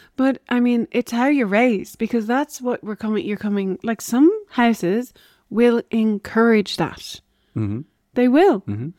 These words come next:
Speaker 1: Some houses will encourage co-, s-, competitiveness. Ah, why can't I say the words? You say it?
Speaker 2: Competitiveness, yeah,
Speaker 1: Yeah,
Speaker 2: you said it.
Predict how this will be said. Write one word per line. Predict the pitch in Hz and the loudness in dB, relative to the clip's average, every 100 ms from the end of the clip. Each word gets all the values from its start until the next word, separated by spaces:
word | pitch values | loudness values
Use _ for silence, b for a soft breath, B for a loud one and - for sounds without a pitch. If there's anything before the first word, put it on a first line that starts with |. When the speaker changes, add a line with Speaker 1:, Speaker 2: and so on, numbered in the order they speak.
| _ _ | _ _
Speaker 1:
Some | - 285 339 466 | -10 -2 0 0
houses | 403 359 330 | 0 0 -2
will | 277 269 | -2 -4
encourage | 254 - 254 262 - | -4 -8 -6 -6 -8
co-, | - - _ | -12 -16 _
s-, | - - | -20 -20
competitiveness. | - 247 262 254 233 220 247 - 254 240 226 220 - | -8 -6 -6 -6 -8 -8 -12 -4 -2 -2 -6 -10 0
Ah, | 269 285 226 | 2 2 -2
why | 240 247 | -4 -2
can't | 262 | -2
I | 254 | -2
say | 262 | -4
the | 247 | -4
words? | 233 - - | -4 -6 -8
You | 220 | -4
say | 269 | -2
it? | 269 - _ - | -4 -8 _ -8
Speaker 2:
Competitiveness, | 160 175 98 87 90 | -4 -4 -4 -8 -10
yeah, | - 120 | -8 -2
Speaker 1:
Yeah, | 254 | 0
Speaker 2:
you | 233 | 0
said | |
it. | 147 | -4